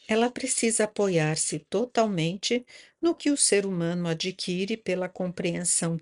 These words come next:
temporal dos cursos da vida e da existência. Portanto, se os senhores lerem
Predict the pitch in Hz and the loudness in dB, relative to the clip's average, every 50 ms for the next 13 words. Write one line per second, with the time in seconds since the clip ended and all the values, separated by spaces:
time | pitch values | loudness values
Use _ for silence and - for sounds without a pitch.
0 | _ - - 202 220 240 247 - 247 240 214 185 175 180 185 214 247 - _ - | _ -4 -2 -2 -2 -2 0 2 2 2 2 2 0 0 -2 -4 -4 -8 _ -20
1 | - - _ _ _ - - 302 294 - - - 208 196 190 - - - 190 175 | -20 -20 _ _ _ 0 0 0 0 0 -4 -2 -2 -2 -2 -2 -4 -4 -4 0
2 | - 170 170 160 160 165 185 202 214 233 262 269 269 - _ - 214 190 175 196 | 0 0 0 0 -2 -2 -2 -2 2 2 2 2 0 -4 _ -4 -4 0 2 2
3 | 190 160 135 151 170 - 214 - - - - 151 139 147 - - - - 165 151 | 0 0 -2 -4 -6 -6 -6 -6 -6 -4 -4 -4 -4 -4 -4 -6 -6 -6 -10 -14
4 | _ _ _ _ _ _ _ _ _ - - - _ _ _ _ _ _ _ - | _ _ _ _ _ _ _ _ _ -20 -20 -20 _ _ _ _ _ _ _ -10
5 | - 156 - - - 160 151 156 170 160 - - _ _ _ _ - - _ - | -10 -10 -8 -2 0 0 0 0 -4 -6 -12 -20 _ _ _ _ -20 -20 _ -4
6 | - - - 202 190 - - - 202 190 190 202 226 233 220 208 196 - 160 165 | -2 0 0 2 2 2 2 2 2 2 4 4 4 4 4 2 -2 0 2 2
7 | 165 175 180 185 196 196 196 170 160 160 170 175 - | 2 4 2 2 0 0 -2 -2 -2 -2 -4 -6 -8